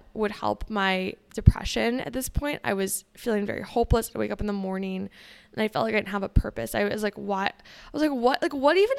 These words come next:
is happening anymore?" Like, I hate my job. I no longer am in a relationship with someone that I had loved for so long. I've lost, like, one of my best friends.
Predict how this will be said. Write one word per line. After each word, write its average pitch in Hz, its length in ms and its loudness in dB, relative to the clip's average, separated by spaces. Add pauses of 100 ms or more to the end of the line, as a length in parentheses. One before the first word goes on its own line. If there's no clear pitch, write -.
is 480 60 -2
happening 190 420 0
anymore?" 208 340 -2
Like, 214 140 0
I 214 200 2
hate 233 280 -2
my 330 160 2
job. - 460 2 (400)
I 208 580 8
no 233 180 6
longer 226 520 4
am 220 160 2
in 208 100 2
a 208 60 2
relationship 208 560 0
with 247 100 2
someone 208 300 0
that - 140 2
I 202 80 4
had 202 100 0
loved 196 340 0
for 226 160 2
so 262 200 0
long. 233 400 0
I've 226 120 -2
lost, 214 320 -2
like, 220 140 -4
one 208 200 -2
of 208 40 -2
my 208 80 0
best 208 260 -2
friends. 302 520 -4